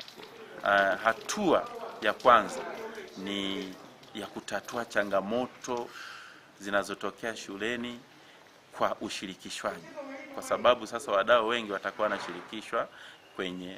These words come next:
mfumo huo. Lakini kitu cha pili ni muda wa kuchukua hatua kwenye utekelezaji. Muda ule utakuwa ni mfupi sana, kwa sababu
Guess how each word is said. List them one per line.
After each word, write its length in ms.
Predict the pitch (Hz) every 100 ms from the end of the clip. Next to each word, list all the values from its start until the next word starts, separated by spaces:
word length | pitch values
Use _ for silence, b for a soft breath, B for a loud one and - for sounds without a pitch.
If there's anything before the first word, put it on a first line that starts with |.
| -
mfumo 400 | 92 - 104 92
huo. 240 | 92 87 - -
Lakini 420 | 101 151 160 147
kitu 220 | 170 -
cha 140 | 139
pili 440 | 123 196 170 117 120 - B B B -
ni 360 | 104 107 104
muda 520 | 104 139 147 127 110 -
wa 100 | 104
kuchukua 800 | 98 101 - - - 127 120 123 -
hatua 400 | - 95 - 117
kwenye 200 | 110 104
utekelezaji. 800 | 95 87 92 92 92 101 92 76 - - B -
Muda 260 | 127 131 131
ule 340 | 151 113 117 - B B -
utakuwa 640 | 104 - 98 - 131 117 110 -
ni 100 | 104
mfupi 440 | 104 98 131 - 101
sana, 380 | - 120 95 85 B B B B B
kwa 100 | -
sababu 560 | - 104 123 139 165